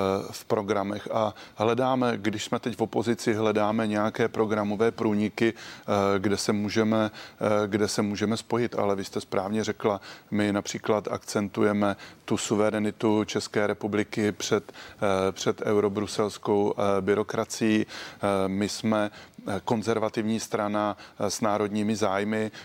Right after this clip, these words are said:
kdežto ano je strana, která, jak říká sám premiér Babiš, eh, eh,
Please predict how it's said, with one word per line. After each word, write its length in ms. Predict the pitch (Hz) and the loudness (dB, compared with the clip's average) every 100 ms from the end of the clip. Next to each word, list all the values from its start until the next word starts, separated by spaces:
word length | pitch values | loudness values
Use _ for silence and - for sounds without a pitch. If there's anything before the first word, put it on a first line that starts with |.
| - | -8
kdežto 540 | 98 95 98 - 113 | -4 -2 -2 0 0
ano 320 | 104 104 107 110 | 0 0 2 2
je 160 | 110 | 0
strana, 500 | 104 - 104 107 110 | 0 0 0 2 0
která, 440 | 104 - 104 101 104 | -2 -4 0 2 2
jak 220 | 113 104 | 0 -2
říká 320 | - - 104 | -6 -2 -2
sám 200 | 101 104 | 0 -2
premiér 380 | 98 104 104 110 | 0 0 2 2
Babiš, 460 | 101 101 110 101 - | 2 2 4 2 -2
eh, 760 | - - - 107 95 95 98 - - | -12 -14 -6 0 4 4 2 -2 -4
eh, 260 | 113 98 | 0 2